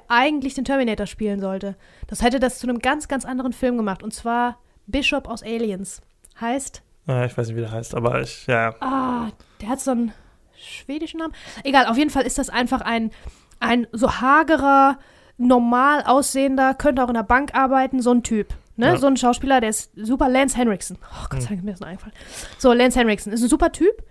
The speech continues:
Speaker 1: aber das ist natürlich eine ganz andere Art von Film, die das dann geworden wäre.
Speaker 2: Ja, ja.
Speaker 1: Ob du jetzt Lance Henriksen in diese Rolle steckst oder Arnold Schwarzenegger, Conan der Barbar, Bodybuilder,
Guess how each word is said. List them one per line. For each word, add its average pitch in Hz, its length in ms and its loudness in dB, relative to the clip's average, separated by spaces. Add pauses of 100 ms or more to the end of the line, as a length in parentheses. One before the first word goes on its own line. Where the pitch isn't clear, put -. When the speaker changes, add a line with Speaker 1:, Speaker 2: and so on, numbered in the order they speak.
(240)
Speaker 1:
aber 240 140 2
das 269 60 4
ist 269 60 0
natürlich 254 260 2
eine 262 80 -4
ganz 277 240 -2
andere 262 260 -2
Art 220 160 -4
von 180 160 -10
Film, 403 260 -2
die 269 60 -4
das 202 140 -6
dann 190 140 -6
geworden 185 280 -8
wäre. 180 180 -4
Speaker 2:
Ja, 113 80 -4
ja. 220 60 -4
Speaker 1:
Ob 220 100 -4
du 226 80 -2
jetzt 220 200 -2
Lance 226 200 -2
Henriksen 294 440 0
in 226 40 0
diese 226 160 -2
Rolle 208 220 0
steckst - 300 -6 (320)
oder 240 300 6 (120)
Arnold 269 300 2
Schwarzenegger, 269 640 0 (100)
Conan 277 280 2
der 254 120 4
Barbar, 247 500 4 (320)
Bodybuilder, 233 800 6